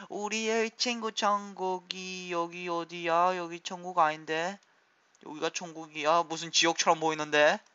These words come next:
네, 어, 지금 뭔 일?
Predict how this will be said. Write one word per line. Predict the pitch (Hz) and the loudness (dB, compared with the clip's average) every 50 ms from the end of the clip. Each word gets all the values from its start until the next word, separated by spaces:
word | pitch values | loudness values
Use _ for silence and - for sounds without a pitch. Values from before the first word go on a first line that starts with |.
| _ _ _ _ _ _ _ _ _ _ _ _ _ | _ _ _ _ _ _ _ _ _ _ _ _ _
네, | - - 147 160 - - | -14 -10 -8 -8 -4 0
어, | - 175 180 180 175 170 165 156 156 | 4 4 6 6 6 4 2 0 -4
지금 | - 165 160 156 151 151 | -8 -10 -10 -10 -10 -6
뭔 | 147 147 147 151 156 156 | -4 -4 -4 -4 -8 -8
일? | 156 156 160 165 175 196 202 190 | -6 -4 -4 -4 -4 -6 -8 -12